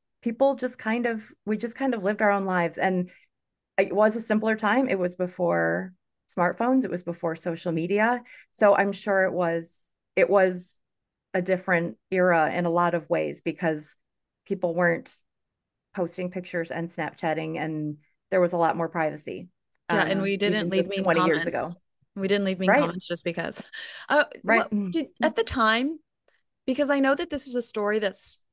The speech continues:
Speaker 2: circulated, and honestly, I feel like I've only heard it from Tina Brown, maybe Christopher Anderson, maybe I'd have to go refer-, I'd have to go check my references. But at the time, were you hearing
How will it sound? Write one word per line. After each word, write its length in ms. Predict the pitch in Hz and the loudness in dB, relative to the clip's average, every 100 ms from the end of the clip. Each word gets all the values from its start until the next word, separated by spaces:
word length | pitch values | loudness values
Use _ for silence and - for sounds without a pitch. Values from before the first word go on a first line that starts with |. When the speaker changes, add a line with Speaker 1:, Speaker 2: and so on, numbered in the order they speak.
| _ | _
Speaker 2:
circulated, 840 | - 220 196 208 190 180 180 180 - | -2 0 0 0 0 2 2 0 -2
and 160 | 196 196 - | -6 -6 -6
honestly, 640 | 240 320 - - 330 330 - | -6 -4 -4 -4 -4 -6 -6
I 60 | |
feel 180 | 220 220 | -2 0
like 140 | 254 370 | 0 -2
I've 160 | 294 _ _ 196 | -6 _ _ -4
only 340 | 196 208 220 | -2 0 0
heard 220 | 202 202 | 0 0
it 100 | 202 | -2
from 180 | 196 196 | -2 -4
Tina 320 | 196 196 196 | -4 -4 -2
Brown, 520 | 180 175 175 180 180 - | 0 0 0 0 -2 -6
maybe 460 | 180 180 185 208 226 | -6 -2 0 2 0
Christopher 500 | 240 254 - 262 262 | 0 -2 -4 -4 -2
Anderson, 540 | 262 262 262 262 247 - | 0 0 0 0 -2 0
maybe 420 | 190 196 208 196 | 0 2 0 0
I'd 140 | 190 | 0
have 140 | 196 196 | -2 -4
to 80 | 196 | -2
go 200 | 190 190 | 0 0
refer-, 440 | 175 185 185 - 196 | 0 -2 -2 -2 0
I'd 180 | 202 | 0
have 160 | 202 196 | 0 -2
to 80 | 190 | -4
go 80 | 190 | -6
check 240 | - 196 | -6 -6
my 140 | 185 | -4
references. 600 | 170 180 214 220 247 254 - - - - _ _ _ _ | -4 -4 -2 -2 -2 -4 -8 -16 -20 -20 _ _ _ _
But 200 | - 240 - 240 | 0 0 0 -6
at 140 | 233 | -2
the 120 | 294 | -2
time, 460 | - - 254 294 320 | -4 -4 -2 0 0
were 120 | 269 | 0
you 280 | 233 208 208 | 0 0 0
hearing 720 | 202 190 180 170 165 180 190 | 0 0 0 -2 -4 -6 -8